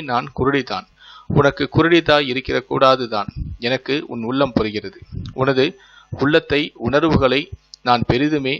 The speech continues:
மதிக்கின்றேன். நான் உன்னை சபித்ததும் கிடையாது, ஏன் கோபப்பட்டது கூட கிடையாது. எனக்கு ஒரு வாழ்க்கை வேண்டும் என்றிருந்தால்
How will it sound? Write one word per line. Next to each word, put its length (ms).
மதிக்கின்றேன். 600
நான் 220
உன்னை 360
சபித்ததும் 640
கிடையாது, 360
ஏன் 280
கோபப்பட்டது 640
கூட 220
கிடையாது. 440
எனக்கு 320
ஒரு 180
வாழ்க்கை 420
வேண்டும் 340
என்றிருந்தால் 580